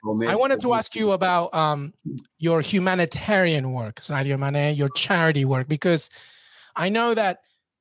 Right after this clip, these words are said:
Speaker 1: Mm.
Speaker 2: aside from being an amazing footballer, you are a man of the people.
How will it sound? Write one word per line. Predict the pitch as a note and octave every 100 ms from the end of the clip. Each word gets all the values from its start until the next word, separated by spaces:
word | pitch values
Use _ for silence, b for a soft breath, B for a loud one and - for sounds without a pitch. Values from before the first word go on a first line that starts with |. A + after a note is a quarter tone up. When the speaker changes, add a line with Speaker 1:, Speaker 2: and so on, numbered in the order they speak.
| -
Speaker 1:
Mm. |
Speaker 2:
aside | B2+ A3+ A3+
from | - G3
being | G3 F#3
an | E3+ D#3
amazing | D3 E3+ F3+ E3 D#3
footballer, | C3 E3 D#3+ D3+ C#3 C3+ B2+ - _ _ _ -
you | E3+ G#3 G#3
are | F3+ D#3+
a | D#3+
man | E3+ F3 E3+
of | C#3+
the | C3+
people. | - - D3 - A2